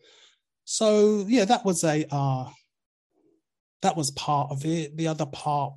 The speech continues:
was I felt abandoned as a child. So I always swore I would never abandon any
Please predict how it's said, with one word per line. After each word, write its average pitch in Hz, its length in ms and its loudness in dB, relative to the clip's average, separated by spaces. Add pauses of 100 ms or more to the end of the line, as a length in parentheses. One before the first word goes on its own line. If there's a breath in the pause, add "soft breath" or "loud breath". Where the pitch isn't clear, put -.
was 143 1000 -4 (1600)
I 151 200 -2
felt 156 440 -4
abandoned 143 640 -2
as 135 160 -8
a - 40 -16
child. 123 460 -8
So 135 600 -2 (640)
I 160 60 0
always 143 260 0
swore 143 300 0
I 135 40 -2
would 131 120 -6
never 139 260 -2
abandon 135 440 -2
any 131 180 -6